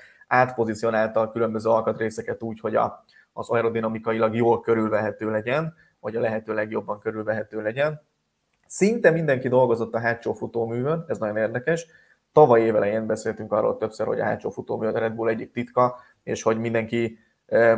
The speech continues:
azt szeretné módosítani, de azért nem tudták tavaly módosítani a legtöbben, mert úgy volt becsomagolva idézőjelbe a,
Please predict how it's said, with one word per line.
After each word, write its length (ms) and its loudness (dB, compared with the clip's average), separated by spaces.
azt 200 6
szeretné 320 4
módosítani, 680 0
de 160 2
azért 320 0
nem 120 -8
tudták 380 -10
tavaly 260 0
módosítani 640 -8
a 40 -6
legtöbben, 640 -4
mert 220 2
úgy 140 4
volt 140 4
becsomagolva 600 2
idézőjelbe 580 -2
a, 180 -2